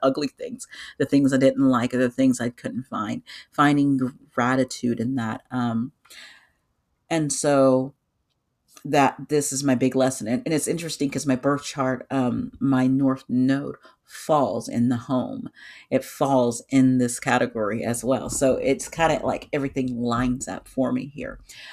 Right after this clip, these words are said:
Um, the downside, like, to this lesson is that sometimes people don't think, they think you're careless or thoughtless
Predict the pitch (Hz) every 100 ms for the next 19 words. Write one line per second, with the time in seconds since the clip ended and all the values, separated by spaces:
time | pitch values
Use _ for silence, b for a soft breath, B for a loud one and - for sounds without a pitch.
0 | B 160 151 131 123 151 160 170 - 110
1 | 113 113 107 127 120 - - - _ _
2 | _ _ - - - 156 139 131 - 117
3 | - - - B B B 165 160 160 139
4 | 165 160 139 - b b - 147 139 147
5 | 143 - 131 - 156 151 - 147 143 147
6 | 131 - _ _ 147 127 123 143 139 151
7 | 143 143 139 - 156 151 127 - 127 -
8 | 131 139 - 131 123